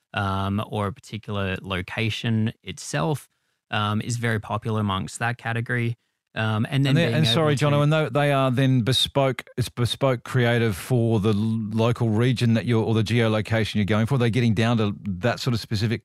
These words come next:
Speaker 2: creative messaging?
Speaker 1: Some brands are taking it that one step further and using things like dynamic audio creative
Speaker 2: Right.
Speaker 1: to then be able to tailor the message itself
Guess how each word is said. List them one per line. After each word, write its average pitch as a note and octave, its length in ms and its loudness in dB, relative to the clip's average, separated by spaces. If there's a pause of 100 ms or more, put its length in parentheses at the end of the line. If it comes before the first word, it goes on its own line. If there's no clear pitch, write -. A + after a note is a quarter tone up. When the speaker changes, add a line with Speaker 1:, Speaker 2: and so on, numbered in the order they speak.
(120)
Speaker 2:
creative B2 560 0 (160)
messaging? B2 440 0 (140)
Speaker 1:
Some D#3+ 300 0
brands D3+ 360 0
are B2 220 -2
taking A#2 440 -4
it A2 100 -4
that A#2 180 -4
one G#2+ 200 -2
step G2 320 -8
further C3+ 420 -4
and A2+ 160 0
using A2+ 360 -2
things G#2 360 -6
like G2+ 280 -6
dynamic G#2+ 520 -4
audio A2 380 0
creative A2+ 500 -4
Speaker 2:
Right. F2+ 160 2
Speaker 1:
to A2+ 140 -8
then G#2+ 220 0
be G#2 120 -2
able G#2+ 300 -4
to - 160 -12
tailor A#2 420 -2
the G#2+ 120 -4
message G#2+ 500 -2
itself - 640 -6